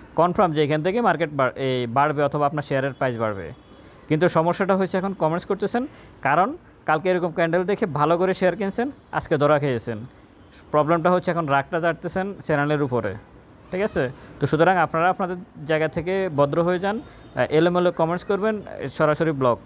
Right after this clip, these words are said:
অন্য কোনো বিকল্প নাই। আমি আপনার, আপনাদের খেয়ে দেয়ে ভিডিও করি না, আমি আমার ভিডিও আমার জন্য করি, আপ-, আর যারা আমার শুভাকাঙ্ক্ষী তাদের জন্য করি। আমার প্রয়োজনে আমি করি এবং আমার কাছে ভালো লাগে, আমার, এই জন্য আমি ভিডিও করি এবং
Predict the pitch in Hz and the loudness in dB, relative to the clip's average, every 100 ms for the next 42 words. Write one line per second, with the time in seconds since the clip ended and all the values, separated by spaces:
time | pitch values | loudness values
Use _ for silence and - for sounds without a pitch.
0 | - - 151 156 160 165 165 151 127 117 | -14 -8 -4 0 0 0 0 0 0 -4
1 | 95 110 - - - - 127 156 175 180 | -6 -10 -14 -20 -20 -4 0 2 2 0
2 | 160 - 170 - - - 135 160 175 160 | -2 0 -2 -2 -6 -4 -2 -2 -2 -2
3 | - 160 165 175 180 190 185 143 151 147 | 0 0 2 2 2 2 -2 -2 0 2
4 | 131 143 156 151 135 143 151 143 151 151 | 2 0 0 0 2 0 0 -2 -2 0
5 | 156 - 131 127 151 170 170 175 185 208 | -2 -2 -2 0 2 0 -2 0 0 0
6 | 294 - 127 127 - 113 131 127 123 131 | -2 -6 -4 -4 -6 -2 0 2 2 2
7 | 147 160 - 147 151 156 160 160 131 123 | 2 -2 -2 -2 -2 -4 -4 -4 -4 -4
8 | 127 120 110 - 113 - - - - - | -4 -4 -8 -12 -16 -18 -20 -20 -20 -20
9 | - - - 131 156 160 190 175 180 170 | -20 -20 -2 2 2 2 2 2 2 0
10 | 170 190 180 165 180 269 - - 127 147 | 0 0 0 2 0 -4 -14 -8 -2 0
11 | 151 180 156 139 151 170 220 302 - - | 0 0 2 2 2 2 -2 -6 -14 -10
12 | - 131 143 143 - 139 143 143 139 160 | -4 2 2 0 -2 -2 0 0 -2 -4
13 | 151 151 147 139 151 147 | -4 -2 0 0 0 0